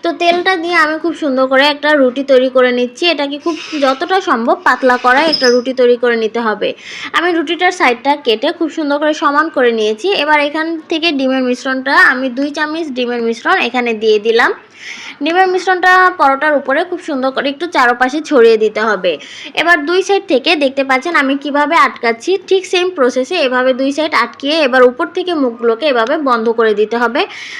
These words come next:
হাতের সাহায্যে একটু চেপে চেপে আটকে দিবেন। তো এটা আটকানো হয়ে গেলে এবার আমি চলে যাব ভাজার জন্য। এখানে আমি প্যানে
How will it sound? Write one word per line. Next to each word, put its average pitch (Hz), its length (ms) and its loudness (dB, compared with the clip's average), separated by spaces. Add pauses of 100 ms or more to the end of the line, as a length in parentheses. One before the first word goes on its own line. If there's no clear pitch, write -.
(100)
হাতের 320 300 2
সাহায্যে 359 340 4
একটু - 140 -4 (100)
চেপে 294 280 -2
চেপে 269 220 0 (200)
আটকে 247 240 0 (100)
দিবেন। 185 260 2 (540)
তো 339 120 2
এটা 330 120 2 (100)
আটকানো 349 340 2
হয়ে 269 180 4
গেলে 269 140 4 (100)
এবার 285 200 2
আমি 277 100 0 (100)
চলে 254 260 4
যাব 240 120 2 (200)
ভাজার 240 380 4
জন্য। 196 220 0 (220)
এখানে 349 260 -4
আমি 339 200 -4
প্যানে 269 200 0